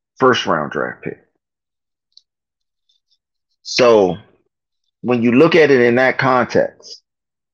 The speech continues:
yes, those players were already drafted. Yes, those players were already on the team, played last year and everything else like that. But they've only been in the league one year. So Patrick Baldwin Junior,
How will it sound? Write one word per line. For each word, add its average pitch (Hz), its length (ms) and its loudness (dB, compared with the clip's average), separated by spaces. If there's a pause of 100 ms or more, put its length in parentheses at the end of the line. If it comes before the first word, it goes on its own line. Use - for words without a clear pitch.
(1300)
yes, 135 320 2
those 143 240 2
players 139 320 2
were 117 120 4
already 110 420 2
drafted. 120 640 0 (120)
Yes, 120 240 0
those 110 240 0
players 107 400 0
were 98 80 -2
already 98 500 0
on 92 180 -6
the 87 60 -14
team, 98 460 -8
played 95 320 0
last 90 380 -2
year 80 180 -4
and 82 100 -8
everything 78 400 -10
else 67 220 -12
like 67 140 -4 (100)
that. 95 240 -2 (1600)
But 113 160 0
they've 123 180 2
only 131 220 2
been 123 220 0
in 117 80 0
the 110 80 -2
league 101 280 0
one 95 240 -4
year. - 380 -8 (140)
So 90 600 0 (120)
Patrick 127 340 0
Baldwin 113 460 2
Junior, 98 480 -6